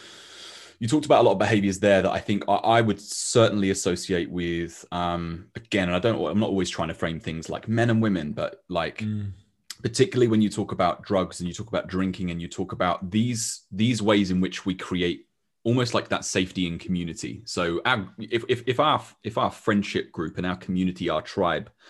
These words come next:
Speaker 1: is basing itself around, yeah, you know, going to the pub on the weekends, you know, which fucking seems like a lifetime ago for here, <laughs> here in the U K, but
Speaker 2: <laughs>
Speaker 1: it would just, just, uh, everything's sort of opening up again now.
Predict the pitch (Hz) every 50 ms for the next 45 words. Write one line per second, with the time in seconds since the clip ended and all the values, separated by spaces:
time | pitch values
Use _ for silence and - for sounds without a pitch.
0 | - - - - - _ - 90 82 82 80 95 95 95 - - 90 87 82 -
1 | - - - 87 67 67 - - - _ - 82 80 80 85 82 82 82 82 82
2 | 80 80 78 78 - - - - - _ _ _ - - - - _ - 127 101
3 | 85 85 - - 101 92 92 90 87 85 - - _ _ _ _ - _ _ _
4 | _ _ - - - - - 110 110 107 104 - 113 98 95 - - 107 98 90
5 | 95 92 90 87 90 90 92 - 92 87 85 85 87 85 - - - - - 92
6 | 87 85 82 85 82 85 85 - - - - - - 90 - - 85 - - 90
7 | 85 85 82 - 85 85 87 85 - - 87 80 82 - 80 82 80 - - -
8 | - 95 92 92 120 123 - 143 120 113 107 95 92 92 92 92 92 - 110 98
9 | 92 87 85 92 90 87 92 90 - 113 107 98 92 87 101 98 - - - _
10 | _ - 107 101 - - 98 90 90 87 87 95 - 98 92 90 - 92 90 -
11 | - 92 95 90 87 90 87 90 95 92 - 90 87 85 82 85 82 78 78